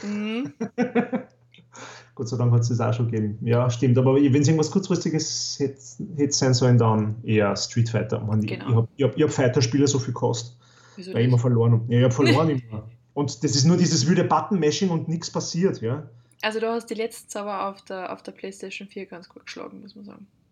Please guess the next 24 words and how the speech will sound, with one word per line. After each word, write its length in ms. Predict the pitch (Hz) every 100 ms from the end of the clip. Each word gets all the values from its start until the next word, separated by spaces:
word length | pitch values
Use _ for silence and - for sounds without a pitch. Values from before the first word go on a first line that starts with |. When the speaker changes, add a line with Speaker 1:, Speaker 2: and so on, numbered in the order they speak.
| _ _
Speaker 2:
Äh, 300 | 131 143 151
ja, 120 | 151
das 180 | 131 -
ist, 200 | 190 -
aber 140 | 151 156
das 220 | 156 180
ist 280 | - - -
ja 220 | 160 160
nur, 160 | 170
weil 160 | 156 151
ich, 100 | 151
weil 120 | 147
ich 60 | 143
die 360 | 165 156 151
richtigen, 760 | 151 143 135 147 160 151 143 147
die 120 | 123
richtige 800 | 139 143 - 139 127 127 123 123 -
Haltungsweise 640 | 135 135 151 127 135 131
des 140 | 131 -
Controllers 460 | 135 131 135 127
erklärt 340 | 123 113 104 -
gekriegt 300 | 104 95 -
hab, 280 | 92 - 110
ja. 220 | 120